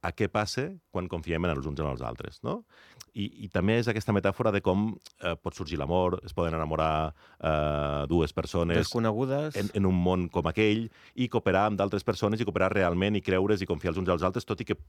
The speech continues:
Speaker 1: puguis pensar-te de que en algun moment et poden fotre la casa, et poden matar, es poden quedar amb tot
Speaker 2: Però
Speaker 1: el
Speaker 2: el, el mateix mo-, un dels protagonistes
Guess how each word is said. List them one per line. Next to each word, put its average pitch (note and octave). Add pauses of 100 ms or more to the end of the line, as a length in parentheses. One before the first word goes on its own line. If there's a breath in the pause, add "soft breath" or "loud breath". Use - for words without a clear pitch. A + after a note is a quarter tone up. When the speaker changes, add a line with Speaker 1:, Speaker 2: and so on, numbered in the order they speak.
(220)
Speaker 1:
puguis A#2+
pensar-te G2+
de A2+
que F#2+
en E2+
algun F2+
moment F#2+
et F#2+
poden F2
fotre F#2+
la A#2+
casa, G2
et F2+
poden E2
matar, G2
es -
poden E2+
quedar E2+
amb E2+
tot A2
Speaker 2:
Però B2
Speaker 1:
el B2
Speaker 2:
el, C#3
el B2
mateix A#2+
mo-, C3 (160)
un C#3
dels B2+
protagonistes C#3